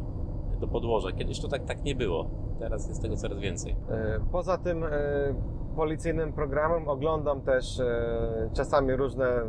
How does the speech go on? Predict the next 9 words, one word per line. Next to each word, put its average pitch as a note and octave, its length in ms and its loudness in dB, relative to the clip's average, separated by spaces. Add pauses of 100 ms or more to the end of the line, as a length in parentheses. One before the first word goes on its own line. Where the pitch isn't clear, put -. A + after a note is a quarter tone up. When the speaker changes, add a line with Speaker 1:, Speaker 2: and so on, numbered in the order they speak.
(220)
Speaker 2:
dramy. C3 460 6 (760)
To A2+ 80 -2
głównie B2 360 0
przez A2 220 -2
moją A#2+ 300 0
żonę, G#2+ 340 6
czyli G#2 340 -2
to G#2 140 -2
są A2 280 0